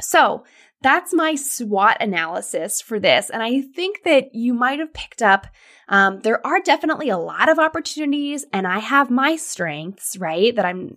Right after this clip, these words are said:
I can't lose those. Um, but I kind of feel like the weaknesses and the threats outweigh the strengths and opportunities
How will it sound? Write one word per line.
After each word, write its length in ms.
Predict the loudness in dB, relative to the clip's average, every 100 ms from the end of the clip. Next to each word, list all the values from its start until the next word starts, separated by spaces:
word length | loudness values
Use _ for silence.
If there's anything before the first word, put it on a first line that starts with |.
| _
I 120 | -12
can't 280 | -6 -4 -2
lose 300 | 0 0 4
those. 520 | 6 6 4 -2 -6 -14 -20 -10 2
Um, 320 | 4 4 -2 _
but 120 | -2
I 120 | -2
kind 320 | -2 -4 -2 0
of 140 | -2 2
feel 160 | 4
like 180 | 4 2
the 100 | 0
weaknesses 920 | 0 0 -2 0 0 0 0 0 0
and 200 | -2 -2
the 60 | -4
threats 600 | -8 -2 2 2 -2 -10 -6
outweigh 960 | 0 0 0 -2 0 0 0 -2 -4 -8 _ -20 _
the 80 | -2
strengths 400 | 2 2 2 0
and 60 | -2
opportunities 920 | 0 -4 -4 -4 -2 -2 -2 -4